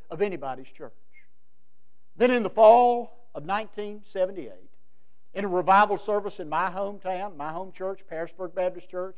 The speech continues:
Pearisburg, Virginia, we had an evangelist by the name of Dale Riddle, Pilot Mountain, North Carolina. Now, Dale had been my youth director when I was a sixteen-year-old boy, and we'd been really good friends.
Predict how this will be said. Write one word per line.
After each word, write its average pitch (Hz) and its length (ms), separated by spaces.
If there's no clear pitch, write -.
Pearisburg, 160 480
Virginia, 131 400
we 226 100
had 240 100
an 226 60
evangelist 214 540
by 202 120
the 190 100
name 196 200
of 185 140
Dale 202 280
Riddle, 156 340
Pilot 170 280
Mountain, 196 260
North 196 220
Carolina. 135 420
Now, 156 120
Dale 220 320
had 190 180
been 226 180
my 214 140
youth 220 280
director 165 380
when 185 140
I 180 60
was 156 120
a 156 60
sixteen-year-old 208 680
boy, 202 220
and 147 100
we'd 175 140
been 160 180
really 190 200
good 190 220
friends. 151 280